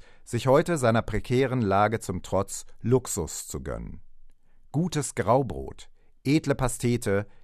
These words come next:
Energiebällchen, Bier aus glücklichem Hopfen. Gleich morgen, dachte er stolz, wollte er seine Chefin um ein Gespräch bitten, um ihr zu sagen, dass sein kümmerliches Einkommen keinen passenden Gegenwert zu der geforderten Flexibilität und der Inkaufnahme von Frühschichten darstelle.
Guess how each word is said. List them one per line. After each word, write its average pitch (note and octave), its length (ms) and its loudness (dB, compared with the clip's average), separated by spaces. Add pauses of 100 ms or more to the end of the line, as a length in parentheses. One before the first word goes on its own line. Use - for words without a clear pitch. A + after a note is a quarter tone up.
(220)
Energiebällchen, G#2 1080 0 (240)
Bier C#3+ 360 4
aus - 180 -2
glücklichem C3 600 0
Hopfen. - 380 -10 (840)
Gleich C#3 300 6
morgen, D3 440 6
dachte G#2 280 0
er G2+ 100 0
stolz, - 540 0 (180)
wollte A2 220 0
er A#2 80 0
seine B2 220 2
Chefin D#3 440 2
um C3 100 -2
ein C3+ 140 0
Gespräch C3+ 600 -2
bitten, F2 360 -4 (160)
um - 140 -2
ihr A2+ 140 2
zu - 100 -4
sagen, A#2+ 400 4
dass B2+ 140 0
sein G#2 180 2
kümmerliches D3 680 0
Einkommen C#3 600 0
keinen B2+ 320 2
passenden A#2 480 0
Gegenwert F#2+ 640 0 (300)
zu B2 160 2
der B2 80 4
geforderten C#3 560 4
Flexibilität A2+ 1000 -2
und D3+ 220 0
der B2 100 2
Inkaufnahme F#2 640 0
von A2 200 -4
Frühschichten - 640 -6
darstelle. C2+ 540 -8